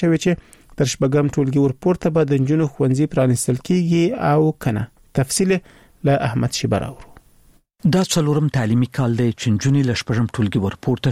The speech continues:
Speaker 2: ښوونځیو ته نه ځي. طالبانو چې د دوه زره یوویشتم کال په اګست میاشت کې کابل ونیو، ژمنه یې کړې وه چې د ټولو نجونو لپاره به ښوونځي پرانیستي وي. خو د دوه زره دوه ویشتم کال د مارچ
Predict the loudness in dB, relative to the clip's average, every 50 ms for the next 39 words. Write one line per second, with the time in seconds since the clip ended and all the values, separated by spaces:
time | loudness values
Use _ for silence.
0 | -2 -2 -2 0 0 0 0 0 0 0 0 0 0 0 0 0 -2 -4 -8 -8
1 | -12 _ _ _ _ _ _ _ _ _ -20 -20 -20 -20 -8 -2 0 0 0 0
2 | 0 0 0 0 0 -2 -2 -2 -2 -2 -2 -2 -2 -2 -2 -2 -2 -2 -2 0
3 | -2 -2 -2 -2 -2 -2 -2 -2 -2 -2 -2 -2 -4 -6 -4 -4 -4 -4 -4 -2
4 | -2 -2 -2 -2 -2 -4 -6 -4 -2 -2 -2 0 0 0 0 0 0 0 0 -2
5 | -4 -10 -18 -20 -20 -10 -6 -4 0 2 2 2 2 2 0 -4 -4 -4 -4 -2
6 | -2 -2 -4 -6 -8 _ _ -20 -16 -6 -4 -2 -2 -2 -2 -2 0 2 2 4
7 | 2 2 0 0 0 0 2 0 0 -2 -2 -2 -2 -2 -2 -2 -2 -2 -4 -4
8 | -8 _ _ -20 -14 -12 -6 -4 -2 0 0 0 0 -2 -4 -4 -2 -2 0 0
9 | 0 0 -2 -4 -4 -6 -6 -8 -8 -10 _ _ _ _ -20 -12 -6 -4 -2 0
10 | 0 0 0 -2 -2 -2 -2 -2 -2 -2 -2 -2 -2 -2 -2 -2 -2 -2 -2 -2
11 | -2 -2 0 0 0 2 2 0 0 -2